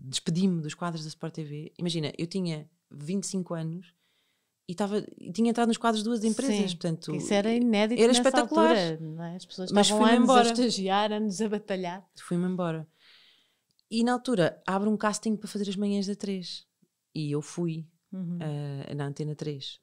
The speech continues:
Speaker 1: na R T P. Era, estávamos em dois mil e dez e fui, e fiquei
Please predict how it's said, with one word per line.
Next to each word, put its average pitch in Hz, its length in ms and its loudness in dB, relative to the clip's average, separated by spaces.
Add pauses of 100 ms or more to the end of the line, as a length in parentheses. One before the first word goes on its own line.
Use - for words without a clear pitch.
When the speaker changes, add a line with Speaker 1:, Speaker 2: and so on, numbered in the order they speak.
(120)
Speaker 1:
na 147 140 -8
R 147 120 -10
T 156 120 -8
P. 147 300 -10 (220)
Era, 131 200 -6
estávamos 135 380 -8
em 135 60 -8
dois 139 160 -8
mil 147 180 -8
e 160 80 -6
dez 151 360 -8 (920)
e 156 80 -8
fui, - 320 -8
e 160 80 -6
fiquei 165 500 -8